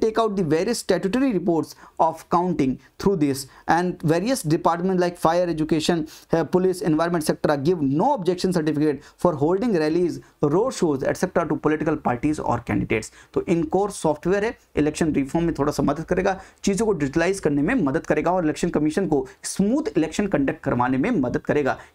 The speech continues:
ये इनकोर सॉफ्टवेयर। इस कॉन्टेक्स्ट में बड़ा इंपॉर्टेंट है।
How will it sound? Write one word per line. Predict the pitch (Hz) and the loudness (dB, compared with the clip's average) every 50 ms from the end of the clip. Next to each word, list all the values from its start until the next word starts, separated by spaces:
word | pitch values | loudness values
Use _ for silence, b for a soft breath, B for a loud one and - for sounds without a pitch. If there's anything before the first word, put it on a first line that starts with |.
| B | B
ये | 151 | -2
इनकोर | 151 156 - 156 147 143 147 156 165 175 | -2 0 0 0 0 0 0 0 -2 -2
सॉफ्टवेयर। | - - 117 104 - - - 123 117 - - - _ - - | -2 -2 -4 -4 -4 -2 -2 -2 -2 -4 -10 -10 _ -2 -2
इस | - - | -2 -2
कॉन्टेक्स्ट | - - - 165 160 170 - - 277 - - - | -2 -2 -2 0 0 0 -2 -2 -2 -2 0 0
में | 170 185 190 | 0 0 0
बड़ा | 135 123 135 151 | 0 0 0 0
इंपॉर्टेंट | - - 131 110 - 117 113 - 135 123 - | -2 -2 -2 -2 0 -2 -2 0 0 -2 -2
है। | 107 - | -2 -4